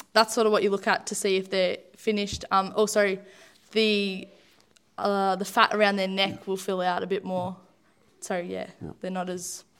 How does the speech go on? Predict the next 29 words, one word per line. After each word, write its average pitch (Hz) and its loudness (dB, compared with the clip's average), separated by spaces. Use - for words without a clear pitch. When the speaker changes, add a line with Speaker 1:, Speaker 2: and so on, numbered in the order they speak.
Speaker 1:
flabby. 190 -6
Speaker 2:
<laughs> - -10
And 107 4
Finley, 120 8
so 98 6
on 101 4
the 95 6
hoof 98 2
and 92 6
hook 107 2
side 95 4
of 90 0
things, 101 4
how 101 0
do 92 2
you 90 2
feel, 92 0
uh, 80 -2
investing 90 -2
quite 90 0
a 87 -2
bit 82 -4
of 78 -12
time 87 -2
into 82 -2
Auto 87 0
and, 82 -6
and 85 -6
seeing 87 -2